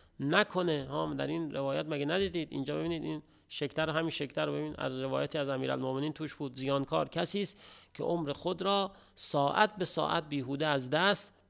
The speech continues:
بدهد. اگه علمی بخواد فقط عمر شما رو تلف کنه و شما رو پیش نبره، می‌شه علم غیر نافع. استاد، برای مادری که فرزند باید تربیت بکند، یادگیری علوم تربیت فرزند موجود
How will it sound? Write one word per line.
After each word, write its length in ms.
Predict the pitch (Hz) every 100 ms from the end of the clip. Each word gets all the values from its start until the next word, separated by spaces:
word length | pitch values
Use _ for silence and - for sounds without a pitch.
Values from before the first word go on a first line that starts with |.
| 156
بدهد. 580 | 147 135 131 131 127
اگه 220 | - 143 147
علمی 300 | 190 180 156
بخواد 280 | 151 - 147
فقط 280 | - 143 151
عمر 260 | 160 143
شما 260 | 143 147 143
رو 60 |
تلف 320 | 143 143 151 -
کنه 220 | 147 151
و 40 |
شما 220 | 143 143
رو 60 | 143
پیش 320 | 143 147 -
نبره، 460 | 143 143 151 208 220 - - -
می‌شه 160 | -
علم 240 | 156 151 147
غیر 260 | 135 131
نافع. 480 | 131 123 123 160 151 - - - - - - - -
استاد، 300 | 165 - 156
برای 200 | 147 160
مادری 380 | 165 143 165 165
که 100 | 156
فرزند 420 | - 139 135 139
باید 200 | 135 139
تربیت 420 | 143 139 135 135
بکند، 640 | 131 139 143 165 160 - - - - _
یادگیری 460 | 143 143 - 143 165
علوم 360 | 160 139 143 139
تربیت 560 | 135 135 131 135 139
فرزند 880 | 135 139 135 135 143 175 156 131 120
موجود 760 | 131 131 135 135 127 170 143